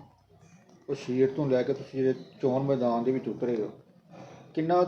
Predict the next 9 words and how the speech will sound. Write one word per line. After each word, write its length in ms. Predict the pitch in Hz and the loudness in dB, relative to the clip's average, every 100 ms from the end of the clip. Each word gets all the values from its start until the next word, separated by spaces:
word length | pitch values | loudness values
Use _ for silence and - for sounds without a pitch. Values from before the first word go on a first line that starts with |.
| 175 | 0
ਮੁੱਦਿਆਂ 440 | 151 135 123 156 | 0 0 0 0
ਨੂੰ 140 | 165 | 4
ਲੈ 180 | 139 127 | 4 4
ਕੇ 120 | 117 | 4
ਤੁਸੀਂ 580 | 131 117 - 131 127 131 - - - | -2 -4 -4 -2 0 -2 -6 -16 -8
ਪ੍ਰਚਾਰ 380 | - - 120 113 | -4 0 0 0
ਕਰ 140 | 107 | -4
ਰਹੇ 180 | 98 98 | -6 -6
ਹੋ? 100 | 95 | -8